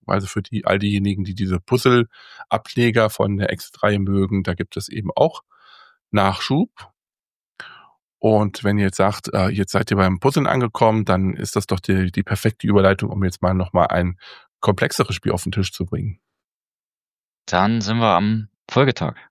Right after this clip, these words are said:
Speaker 2: Das, äh, große Spiel für, äh, das große Kennerspiel für den Samstag war Am Goldenen Fluss.
Speaker 1: Das Spielmaterial gefällt mir richtig gut, die Box gefällt mir richtig gut, die fällt auf,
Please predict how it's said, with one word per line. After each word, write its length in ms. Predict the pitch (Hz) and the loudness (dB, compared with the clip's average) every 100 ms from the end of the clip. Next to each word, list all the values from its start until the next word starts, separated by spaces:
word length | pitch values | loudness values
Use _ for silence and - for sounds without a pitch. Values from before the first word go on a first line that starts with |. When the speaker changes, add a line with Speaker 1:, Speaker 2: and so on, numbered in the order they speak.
| _ | _
Speaker 2:
Das, 280 | - 95 - - | -4 -2 -2 -2
äh, 300 | 101 98 90 _ | 0 0 -2 _
große 340 | - 95 131 135 | -2 2 2 2
Spiel 300 | - 110 113 | 0 0 0
für, 500 | 113 - 92 95 - - | 0 0 2 2 -2 -2
äh, 100 | 107 | -2
das 160 | 107 | -2
große 200 | - 123 | -2 -4
Kennerspiel 560 | - 143 110 - 82 80 | 0 2 2 0 -4 -6
für 140 | - | -4
den 160 | 87 87 | -2 2
Samstag 520 | 92 135 - 98 - | 2 0 0 -2 0
war 360 | 80 101 117 - _ | 0 2 0 -4 _
Am 180 | 107 135 | -2 0
Goldenen 400 | 120 127 117 117 | 2 2 0 -2
Fluss. 400 | 117 - - - - - 101 | -4 -6 -4 -6 -8 -20 -8
Speaker 1:
Das 140 | 98 | -8
Spielmaterial 600 | - - 151 139 123 113 | -4 2 2 2 2 2
gefällt 340 | 107 - 95 - | 2 0 0 0
mir 60 | |
richtig 320 | 92 - - | -2 -4 -8
gut, 300 | - 151 - - | -2 -2 -2 -4
die 80 | 98 | 0
Box 300 | - - - | 0 -2 -4
gefällt 360 | 120 117 117 | 0 0 0
mir 80 | 135 | 0
richtig 360 | 113 - 110 - | 0 -2 -6 -4
gut, 260 | 107 110 | -2 -2
die 60 | 110 | -2
fällt 360 | - 98 - | 2 2 2
auf, 360 | - 120 175 - | 0 2 0 -4